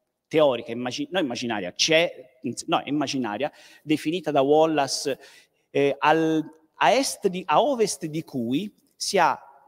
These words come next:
eh, f-, fauna tipicamente asiatica, mentre a ovest, ho detto, mentre a est si ha fauna ti-, fauna tipicamente oceanica, quindi marsupiali e cose del genere.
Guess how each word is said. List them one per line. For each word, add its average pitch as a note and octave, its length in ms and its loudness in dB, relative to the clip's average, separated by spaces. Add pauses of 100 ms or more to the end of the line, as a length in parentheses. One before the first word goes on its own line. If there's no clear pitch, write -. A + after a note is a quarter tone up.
(120)
eh, C3+ 580 0
f-, - 280 -8
fauna G#3+ 640 -2 (240)
tipicamente D#3 800 -2
asiatica, C3 720 -8 (360)
mentre F3 580 -6 (800)
a C#3 60 0
ovest, A2+ 400 -4
ho A2+ 40 -10
detto, G#2 360 -8 (160)
mentre F#3+ 260 2
a A#3+ 100 4
est F3 280 2
si F#3 140 -4
ha F3+ 80 0
fauna D#3 360 -2
ti-, E3+ 200 -14
fauna F3 340 -2
tipicamente C#3 600 -6
oceanica, G#2+ 600 -6
quindi A#2+ 220 -8
marsupiali A#2 640 -6
e A2 80 -14
cose A2 220 -12
del G2+ 120 -12
genere. F#2+ 320 -12